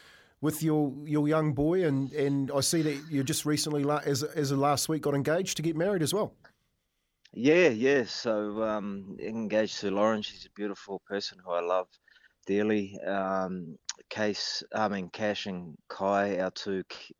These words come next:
Speaker 2: boys, one's three and one's one, so love them.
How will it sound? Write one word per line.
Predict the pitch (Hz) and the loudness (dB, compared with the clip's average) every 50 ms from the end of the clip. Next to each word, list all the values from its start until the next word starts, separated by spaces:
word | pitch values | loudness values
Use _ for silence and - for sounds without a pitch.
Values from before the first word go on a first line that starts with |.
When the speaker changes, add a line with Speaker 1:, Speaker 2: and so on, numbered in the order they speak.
| _ | _
Speaker 2:
boys, | - 101 101 104 110 110 104 - - - - - - - - - _ - | -2 0 2 4 2 2 0 -4 -10 -14 -18 -20 -20 -20 -20 -14 _ -4
one's | 104 98 98 95 | -2 -2 -2 -4
three | - - - 104 101 98 | -6 -6 -4 -2 -2 -2
and | 95 90 | -2 -2
one's | 98 95 92 90 - - | -4 -4 -4 -6 -6 -4
one, | 90 92 95 101 104 98 | -2 -2 0 -2 -2 -6
so | 90 - - 95 87 85 | -8 -8 -6 -4 -4 -2
love | 85 82 90 92 90 78 | -2 0 0 -2 -2 -2
them. | 85 95 92 95 98 98 | -4 -4 -4 -4 -6 -8